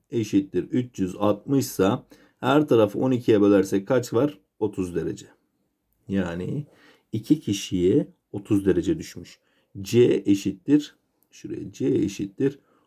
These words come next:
otuz derece yazabiliriz. Peki dikkat et, bura buranın iki katıysa o zaman ben bunu otuz derece ise buraya altmış derece diyebilirim direkt kafadan. Ama siz demeyin, işlem yapın. Görün yani nasıl yapıldığını.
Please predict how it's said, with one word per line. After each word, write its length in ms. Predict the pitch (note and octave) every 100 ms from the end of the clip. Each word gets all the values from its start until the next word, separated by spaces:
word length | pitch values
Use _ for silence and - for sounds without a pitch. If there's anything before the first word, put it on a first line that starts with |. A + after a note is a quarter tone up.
| _
otuz 420 | - A2 - C3 F#2+
derece 320 | E2+ D#2+ -
yazabiliriz. 1040 | G2+ A2 A2 D3 - _ F#2 D#2+ - - _ _ - _
Peki 380 | - F#3+ F#3+ - _ -
dikkat 240 | D4+ G#3
et, 220 | C3+ G2
bura 180 | D3 F3+
buranın 260 | E3+ D#3+ D#3+
iki 180 | D3+ -
katıysa 460 | D3+ D3 E3 D3+
o 100 | A2+
zaman 300 | G#2+ A2+ A#2
ben 220 | A#2+ C3
bunu 140 | A#2+ G2
otuz 400 | A2+ A#2 C#3+ A#2+
derece 240 | G2 F2
ise 240 | F2 F#2+ G#2
buraya 240 | A2 G#2+
altmış 360 | A#2+ - B2+ -
derece 320 | F#2+ F2 F#2
diyebilirim 800 | B2+ C#3+ D3+ D3 C#3+ D3+ C#3+ A#2+
direkt 260 | A#2+ G2+
kafadan. 380 | - - E2+ E2+ - -
Ama 400 | B2 G#2+ D3 G3 _ _ _
siz 400 | - C3 F#2+ - _ _ -
demeyin, 600 | G#2+ D#3+ C#3 B2 F3 F#3+ _ _ _ _ _ -
işlem 380 | A#2+ - E2
yapın. 240 | D#2+ - - _ _
Görün 420 | A#2 A#2 A2 E2
yani 280 | E2 E2+ F2
nasıl 260 | G2 F#2+ F2+
yapıldığını. 520 | F2 F2 - -